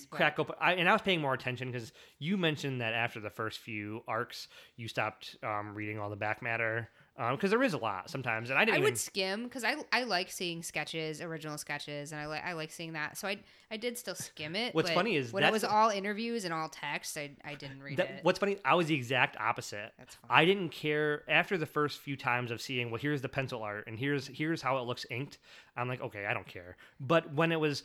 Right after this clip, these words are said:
Speaker 1: I
Speaker 2: when
Speaker 1: like to see that
Speaker 2: I like
Speaker 1: stuff.
Speaker 2: to hear, 'cause it's, it's, you know, it's commentary. Like, normally with comics, like, you know, I like watching movie commentaries, and I like hearing creators talk about their work.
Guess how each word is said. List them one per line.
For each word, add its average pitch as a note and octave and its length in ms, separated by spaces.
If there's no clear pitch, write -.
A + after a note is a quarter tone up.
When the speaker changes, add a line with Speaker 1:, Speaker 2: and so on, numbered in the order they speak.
Speaker 1:
I D3+ 60
Speaker 2:
when D3+ 100
Speaker 1:
like E3+ 220
to D#3+ 80
see C3+ 220
that B2+ 140
Speaker 2:
I D3 140
like G3 120
Speaker 1:
stuff. - 80
Speaker 2:
to E3 40
hear, F3 220
'cause D#3+ 160
it's, - 240
it's, - 200
you G3 120
know, F#3+ 120
it's - 200
commentary. A#2+ 840
Like, C3 180
normally E3+ 340
with B2 100
comics, B2+ 320
like, C#3 140
you D#3 80
know, D3 100
I F3 140
like A3+ 160
watching D3+ 380
movie B2+ 200
commentaries, A#2+ 1000
and B2 580
I B2+ 80
like C#3 160
hearing D3+ 380
creators B2 380
talk - 340
about G#2+ 240
their G2 100
work. G2 340